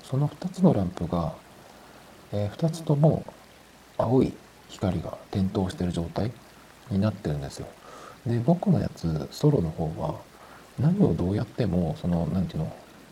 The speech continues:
うん、さっき言った、マニュアルに書いてある手動ペアリングの手順をやっても、なぜかね、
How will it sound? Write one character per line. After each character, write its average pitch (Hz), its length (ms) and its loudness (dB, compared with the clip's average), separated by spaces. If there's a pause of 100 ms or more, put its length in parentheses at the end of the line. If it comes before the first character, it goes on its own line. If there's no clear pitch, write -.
(140)
う - 20 -2 (180)
ん、 82 40 -2
さ - 140 -4
っ - 40 -4
き - 80 -10
言 - 80 -2
っ 80 40 -8
た、 - 220 -6 (2250)
マ 101 100 2
ニ 101 140 2
ュ 98 40 2
ア - 20 2
ル 101 180 2 (180)
に 113 140 2
書 113 160 0
い 101 40 2
て 101 140 -2
あ 98 80 2
る 104 240 4 (840)
手 - 140 0
動 110 280 4
ペ 104 240 2
ア 90 60 0
リ 82 80 -2
ン 78 160 2
グ 85 100 2
の 107 240 2 (800)
手 104 140 6
順 85 180 0
を 78 40 0 (300)
や 87 120 0
っ - 20 -4
て - 180 -2
も、 82 240 0 (1400)
な 107 140 4
ぜ 117 80 0
か - 120 -4
ね、 - 140 -10